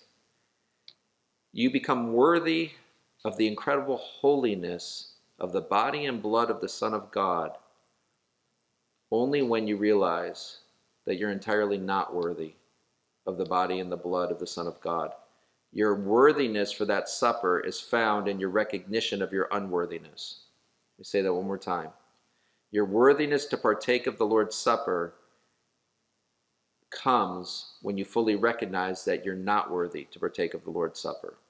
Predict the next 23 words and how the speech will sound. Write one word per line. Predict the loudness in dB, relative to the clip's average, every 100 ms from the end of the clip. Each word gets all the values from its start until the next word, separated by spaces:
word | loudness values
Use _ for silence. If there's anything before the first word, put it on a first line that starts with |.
| _ _ _ _ _
That | 0 0 -2
humility | -6 -6 0 2 4 4 2 -2 -6 -6
of | -6 -4
the | -6
holiness | -2 0 0 0 -2 -4
of | -4
that | -2 -2 -4 -6
event | -6 -2 -2 -4 -8 -18 _ _ _ _ _ _ _
is | -6 -6 -2
what | 2 2 0 -8 -20 _
we | -10 -6
need | -4 -4 -4 -8 _ _ _ _ _ _ -8
to | -8 -4
meditate | -2 -2 -2 -2 -4
upon | -6 -6 -4 -4 -6 -14 _
when | -8 -6
we're |
taking | -4 -4 -4 -4 -6
the | -6
bread | -2 -2 -2
and | -6
the |
wine. | -4 -4 -6